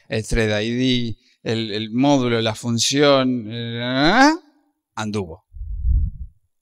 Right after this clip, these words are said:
Solo. ¿Qué es esto de los niveles que estamos hablando todo el tiempo?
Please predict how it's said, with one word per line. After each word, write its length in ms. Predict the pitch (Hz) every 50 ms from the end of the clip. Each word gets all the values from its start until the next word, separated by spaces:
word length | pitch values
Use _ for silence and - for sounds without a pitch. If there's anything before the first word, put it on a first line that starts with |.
| _ _ _ _ _ _ _ _ _ _ - _ _ - -
Solo. 380 | - - - 90 85 80 - _ _ _ _ _ _ _ _ - - - - _ _ _ - - - - _ _ _ _ _ _ _ _ _ _ _ _ _ _ _ _ _ _ _ _ - _ _ _ _ _ _ _ _ _ _ _ _ _ _ _ _ _ _ _ _
¿Qué 100 | - 254
es 120 | 254 - 247
esto 180 | 226 - 220
de 100 | 208 185
los 140 | 170 165 156
niveles 320 | 156 160 175 208 208 190
que 80 | - -
estamos 340 | - - 170 170 165 156 -
hablando 360 | 151 147 160 160 156 151 151
todo 120 | 147 143
el 120 | 139 139 139
tiempo? 760 | - 175 180 175 175 151 - 143 123 113 117 _ _ _